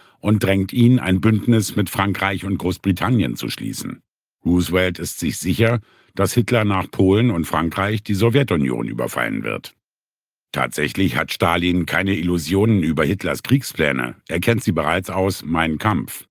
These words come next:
Trotzdem will er mit den Nazis paktieren, um den Krieg vorerst in den Westen zu lenken.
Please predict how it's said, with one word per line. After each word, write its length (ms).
Trotzdem 640
will 140
er 100
mit 140
den 100
Nazis 480
paktieren, 640
um 200
den 160
Krieg 340
vorerst 800
in 80
den 160
Westen 380
zu 120
lenken. 500